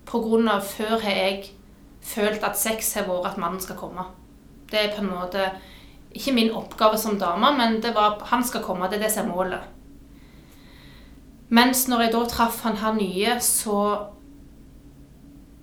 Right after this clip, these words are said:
ble jeg på en måte vist at, ja, men det handler ikke om at mannen skal komme.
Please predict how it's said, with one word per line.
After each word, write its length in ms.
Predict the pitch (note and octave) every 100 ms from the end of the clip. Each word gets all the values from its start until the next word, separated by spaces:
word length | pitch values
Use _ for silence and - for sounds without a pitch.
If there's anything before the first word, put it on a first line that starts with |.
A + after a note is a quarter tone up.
| - - -
ble 140 | A3+
jeg 200 | A3 A#3 A3
på 80 |
en 60 | G#3
måte 300 | F#3+ F#3 A3+ A#3 A#3+ - - -
vist 480 | G#3+ G3+ A3+ B3 -
at, 180 | G#3 -
ja, 40 | G#3
men 80 | G3+
det 80 | -
handler 400 | G#3 F#3 F#3+ D#4
ikke 140 | D4
om 160 | G3 F#3 - - -
at 140 | - -
mannen 280 | G3 G3+
skal 180 | G3 G3+
komme. 360 | - F#3 F3+